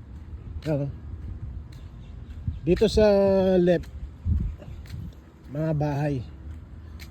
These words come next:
Itong kanan, ito yung parang paikot lang siya.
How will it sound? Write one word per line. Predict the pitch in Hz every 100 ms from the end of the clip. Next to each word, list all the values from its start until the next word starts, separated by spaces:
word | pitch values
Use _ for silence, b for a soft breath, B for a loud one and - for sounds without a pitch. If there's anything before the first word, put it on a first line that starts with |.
| - -
Itong | 165 190 196
kanan, | 190 190 180 165 165
ito | - - - - 170
yung | 170 170 139 - - - - - - - - - - - - - - - -
parang | 208 269 - - -
paikot | 226 208 226
lang | 220 202
siya. | 214